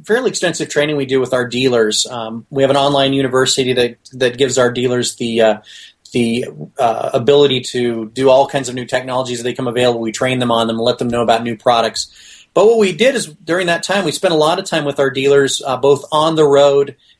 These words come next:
and through, uh, live sessions, uh, d-, on conferencing, uh, conference calls to talk to them a little bit about how do you attack a retrofit market. It's a little different. Um, and interesting enough, we had dealers,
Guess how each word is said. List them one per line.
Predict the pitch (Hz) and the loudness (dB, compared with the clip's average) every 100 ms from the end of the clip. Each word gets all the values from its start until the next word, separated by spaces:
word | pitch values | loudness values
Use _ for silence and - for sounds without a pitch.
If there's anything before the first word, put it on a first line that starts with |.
| _ | _
and | 147 147 160 | 0 0 0
through, | 156 - 143 139 143 | -6 -6 -2 0 -2
uh, | - 127 120 120 156 | -4 -4 -4 -6 -8
live | 156 143 139 139 | -6 0 2 0
sessions, | - 139 - 139 127 - - | 0 0 0 -4 -6 -6 -6
uh, | 123 120 117 - 143 | -6 -6 -8 -16 -18
d-, | 120 165 | -16 -10
on | 143 123 | -6 -6
conferencing, | 113 139 135 - - 123 117 107 - - - | -2 -2 -2 -4 -6 -6 -6 -10 -18 -20 -4
uh, | 117 | -2
conference | 131 143 143 | 0 0 0
calls | - 107 104 - _ - | 0 0 -2 -10 _ -8
to | - | -4
talk | 185 185 208 | 2 0 0
to | 190 | -4
them | 170 | -2
a | |
little | 147 156 | 0 0
bit | 165 147 | -2 -2
about | 127 123 123 - _ _ _ | -2 0 -2 -6 _ _ _
how | - 170 202 196 | -4 0 2 0
do | 170 | -2
you | 160 160 | -4 -2
attack | 147 - 135 127 | 0 0 -4 -4
a | |
retrofit | 123 120 - - - | -4 -4 -4 -8 -10
market. | 123 117 113 104 - _ - _ | -8 -8 -8 -12 -14 _ -20 _
It's | - 170 | -4 -2
a | |
little | 202 262 208 | 0 2 2
different. | 208 226 117 - | 2 0 -4 -10
Um, | 127 135 - | -10 -10 -8
and | 165 | -8
interesting | 180 196 294 320 220 175 | -4 -2 0 -2 -2 -4
enough, | 151 165 135 - _ _ - | -4 -4 -4 -6 _ _ -4
we | 220 | 0
had | 269 165 | 0 -2
dealers, | 151 208 190 110 104 - - | -6 -4 -2 -4 -4 -8 -10